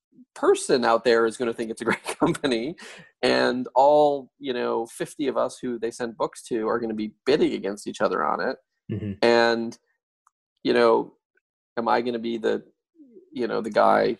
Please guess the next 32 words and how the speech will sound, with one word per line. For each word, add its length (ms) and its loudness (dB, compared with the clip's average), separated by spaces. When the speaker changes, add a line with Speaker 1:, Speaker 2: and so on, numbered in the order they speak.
Speaker 1:
who 380 -4
advocates 680 0
to, 260 -6
to 100 -10
my 160 2
partners 540 0
that 160 -6
we 220 -6
pay 400 -2
more 320 0
than 400 -6
all 280 2
those 240 -2
other 300 0
folks 300 -6
do 400 -8
for 300 -2
a, 120 -4
a, 420 0
a 40 2
really 240 0
nice 280 -4
asset, 480 -2
um, 420 0
that's 140 -8
being 220 -2
run 300 -4
in 120 -6
an 140 -8
au-, 180 0
in 240 -8
a, 160 -4